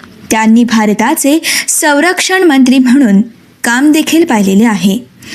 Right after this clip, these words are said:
एकोणीसशे पंच्याण्णव या सालापर्यंत केंद्र सरकारद्वारे पोर्टफोलिओ न घेता म्हणून ते मंत्री म्हणून कार्य करत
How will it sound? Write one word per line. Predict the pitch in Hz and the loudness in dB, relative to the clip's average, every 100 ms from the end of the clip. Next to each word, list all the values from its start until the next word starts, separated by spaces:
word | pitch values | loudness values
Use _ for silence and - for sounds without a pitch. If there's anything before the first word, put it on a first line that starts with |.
| - - - | -16 -12 -8
एकोणीसशे | 330 427 453 453 480 | -4 -2 -2 0 -2
पंच्याण्णव | 453 311 294 311 311 | 0 0 2 2 2
या | 320 320 320 | 2 0 0
सालापर्यंत | 330 302 302 277 247 339 349 196 202 226 - - - - - | 0 0 0 0 0 0 0 0 -2 -4 -8 -6 -6 -10 -6
केंद्र | 349 339 392 | -2 0 0
सरकारद्वारे | 440 440 415 403 381 392 262 311 233 196 226 - - - - - | 0 -2 -2 -2 -2 -2 0 0 2 0 -2 -6 -18 -12 -12 -4
पोर्टफोलिओ | 339 370 440 - 415 381 370 403 403 - - - | -2 0 -2 -2 0 2 2 0 -2 -8 -20 0
न | 226 262 359 | 2 2 0
घेता | 349 359 311 311 381 - _ _ - | -2 -2 0 -4 -6 -16 _ _ 0
म्हणून | 247 339 330 208 | 2 2 2 0
ते | 214 | 0
मंत्री | 208 208 202 240 | 2 2 2 2
म्हणून | 254 311 269 285 - - - - | 2 2 2 0 -2 -6 -6 -4
कार्य | 285 269 339 | -2 0 0
करत | 349 226 | 0 0